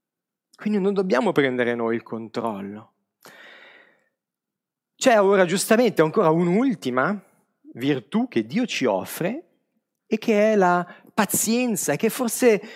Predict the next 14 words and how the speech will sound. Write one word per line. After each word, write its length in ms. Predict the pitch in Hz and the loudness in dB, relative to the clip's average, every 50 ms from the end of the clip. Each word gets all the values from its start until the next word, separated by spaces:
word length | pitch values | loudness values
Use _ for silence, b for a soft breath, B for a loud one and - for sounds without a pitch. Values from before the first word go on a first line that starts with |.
| B B B | B B B
descritta 640 | - - 180 165 - - 233 240 240 247 - 190 | -4 -2 -2 -2 0 2 2 2 2 2 0 2
come 480 | 175 - 190 190 190 190 180 180 - - | 2 2 2 4 4 4 2 0 -4 -4
<clears throat> 200 | - 214 240 202 | 0 0 2 4
la 120 | 175 180 202 | 4 2 4
capacità 580 | - 220 - 220 214 - - 196 - 247 254 | 4 4 2 2 2 0 -2 0 2 2 2
di 100 | 247 190 | 2 2
saper 440 | 175 - 190 175 - 208 220 202 196 B B B B | 0 2 0 2 4 4 4 2 0 B B B B
sopportare 1000 | - - - - 269 262 269 - 202 202 185 185 - - 233 233 240 226 202 175 | -10 -6 -2 -2 -2 -2 0 0 0 0 0 0 0 0 2 2 4 4 4 4
le 140 | 170 165 160 | 4 2 2
persone 960 | - 175 165 175 - - - - 208 220 240 240 226 202 170 147 135 120 B B B B B B B B | 2 2 2 2 0 -2 0 2 2 2 4 4 2 2 2 0 0 -2 B B B B B B B B
e 200 | - - 170 180 | -6 -2 -2 0
le 380 | 185 190 185 180 160 - _ _ | 2 2 0 0 -4 -8 _ _
circostanze 1080 | - - - 208 214 190 - - 202 - - - - 233 240 262 254 233 202 - - 170 | -10 -4 -2 -2 -2 -2 -2 -2 -2 -2 -2 -2 0 0 2 2 0 0 -2 0 -2 0
difficili 1000 | 135 175 147 - - - - - - 226 247 247 - - - 226 208 220 226 214 | 0 0 -2 -2 -4 -6 -4 -2 0 0 0 0 -2 -4 -4 -2 -2 -2 -2 -4